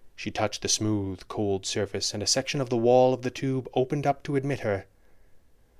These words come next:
Just before the panel in the office wall closed behind her, plunging the hidden tube into darkness, the floor opened up beneath her feet, and Kit Baxter disappeared in an instant.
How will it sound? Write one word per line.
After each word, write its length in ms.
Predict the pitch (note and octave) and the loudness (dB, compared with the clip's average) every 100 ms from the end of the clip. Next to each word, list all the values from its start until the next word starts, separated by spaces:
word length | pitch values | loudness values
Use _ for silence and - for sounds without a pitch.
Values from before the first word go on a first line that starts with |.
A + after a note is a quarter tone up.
| - - | -18 0
Just 260 | D#3+ F#3 | 2 2
before 300 | - - E3 | 0 6 6
the 80 | C3+ | 6
panel 400 | - B2 A#2+ A2+ | 2 2 2 2
in 100 | A2 | 2
the 100 | G#2+ | 2
office 340 | G#2 G#2+ G#2 A2 | 4 4 2 4
wall 340 | G#2 G#2 G2+ | 6 8 4
closed 380 | - A2 G#2 G2 | 2 0 0 0
behind 420 | G2 G#2+ G#2+ G2+ | -2 0 0 0
her, 220 | G2+ G2 | 0 -2
plunging 580 | - - C3 B2 A2 G#2+ | 0 0 2 2 0 -2
the 100 | G#2 | -2
hidden 340 | F#2+ A#2 G#2+ | 0 0 -2
tube 360 | - - A2+ G#2+ | -4 -2 0 2
into 180 | G2+ G#2 | 0 -2
darkness, 640 | G#2 A2+ A#2 G2+ G2 - - - - - - - | 0 2 2 0 -6 -6 -14 -20 -20 -20 -20 -6
the 80 | G#2 | -6
floor 520 | - C3+ C3 G2 F2 | -2 4 6 8 6
opened 300 | F2 F#2 G#2 | 2 0 0
up 140 | A2 - | -2 -2
beneath 240 | A#2 A#2 | -4 -2
her 100 | B2+ | -4
feet, 360 | - A2 G2 - - - - _ - - | -4 -6 -6 -10 -20 -20 -20 _ -20 -14
and 160 | F2 | -12
Kit 220 | - G#2+ - | -6 -6 2
Baxter 380 | F#2+ - - | 2 2 -8
disappeared 800 | F2 F2+ - - C3 A2+ F2+ F2+ F#2+ | -6 -2 -2 -2 -2 -2 -2 -4 -4
in 140 | F#2+ | -4
an 100 | G#2+ | -2
instant. 500 | A2 G#2 - F2 - | -2 -4 -6 -10 -12